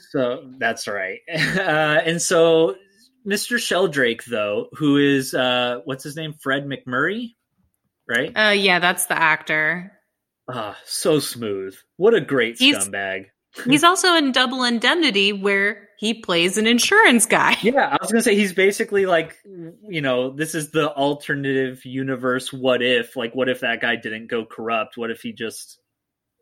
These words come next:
Speaker 1: well, what if he went corrupt, but
Speaker 2: In a
Speaker 1: white collar
Speaker 2: different
Speaker 1: instead
Speaker 2: way.
Speaker 1: of blue collar?
Speaker 2: <laughs>
Speaker 1: <laughs> Um,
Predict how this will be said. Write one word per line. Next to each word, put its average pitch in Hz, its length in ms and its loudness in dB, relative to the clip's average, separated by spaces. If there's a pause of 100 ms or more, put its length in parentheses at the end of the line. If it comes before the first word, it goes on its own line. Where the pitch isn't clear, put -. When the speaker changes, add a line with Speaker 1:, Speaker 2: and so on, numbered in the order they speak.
Speaker 1:
well, 127 140 0
what 147 160 2
if 165 100 -2
he 175 100 2
went 156 200 -2
corrupt, 135 540 -2
but 107 240 -6 (880)
Speaker 2:
In 139 80 -6
a 214 120 6
Speaker 1:
white 185 140 2
collar 180 120 4
Speaker 2:
different 196 380 0
Speaker 1:
instead 165 200 2
Speaker 2:
way. 151 160 2
Speaker 1:
of 175 140 -8
blue 113 260 -6
collar? 240 460 4 (160)
Speaker 2:
<laughs> 165 220 -6 (580)
Speaker 1:
<laughs> - 20 -
Um, 131 720 0